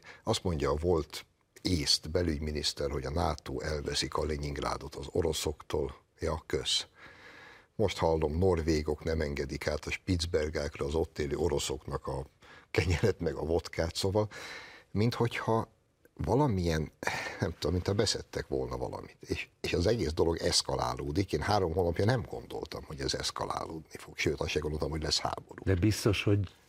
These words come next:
Speaker 2: biztos, hogy a háborúról beszélünk?
Speaker 1: Nem.
Speaker 2: Szóval abban nagyon sok igazság van szerintem, hogy a világ most a feje tetejére állt, és,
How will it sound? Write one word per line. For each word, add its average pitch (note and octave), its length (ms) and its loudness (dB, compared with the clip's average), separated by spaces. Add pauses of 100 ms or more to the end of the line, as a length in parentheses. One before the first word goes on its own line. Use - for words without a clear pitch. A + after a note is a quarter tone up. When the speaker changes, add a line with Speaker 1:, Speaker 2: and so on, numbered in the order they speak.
(220)
Speaker 2:
biztos, F#2+ 480 4
hogy F#2+ 160 4
a F#2 60 6
háborúról F2 680 6
beszélünk? D#2+ 640 2 (1600)
Speaker 1:
Nem. - 140 -2 (100)
Speaker 2:
Szóval B2+ 480 6 (420)
abban C3 400 6
nagyon B2 300 8
sok G2 240 2
igazság F#2 440 4
van F2 160 4
szerintem, E2+ 460 4
hogy E2+ 160 6
a F2+ 60 6
világ E2+ 280 6
most E2+ 200 4
a F#2 60 4
feje E2 240 4
tetejére F2 520 4
állt, F#2+ 360 4
és, - 540 4